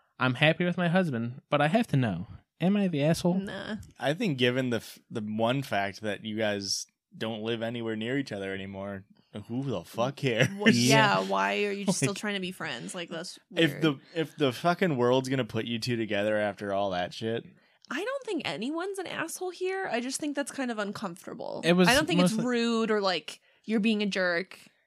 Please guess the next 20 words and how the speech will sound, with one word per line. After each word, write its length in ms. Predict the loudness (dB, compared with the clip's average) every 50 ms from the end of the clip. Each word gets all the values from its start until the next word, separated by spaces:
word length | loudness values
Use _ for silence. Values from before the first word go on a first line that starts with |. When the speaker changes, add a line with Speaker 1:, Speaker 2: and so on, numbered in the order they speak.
| _ _
Speaker 3:
'Cause 100 | -12 -2 0
they 100 | 0 2
didn't 200 | 2 2 2 2
even 120 | 0 2
seem 140 | 2 2 2
like 160 | 2 2 2
they 80 | 0 2
were 140 | 2 0
friends 320 | 0 0 -2 -2 -2 -2 -4
in 80 | -4
the 60 | -6 -4
first 280 | -4 -4 -4 -4 -6 -6
place, 180 | -4 -4 -2 0
really. 80 | 0 2
Speaker 2:
Yeah. 280 | 4 4 4 4 4
Speaker 3:
Like, 120 | 2 2 2
you're 100 | 4 2
using 160 | 2 2 0
the 80 | -4
friend, 420 | -4 -2 -2 -2 -2 -2 -4 -8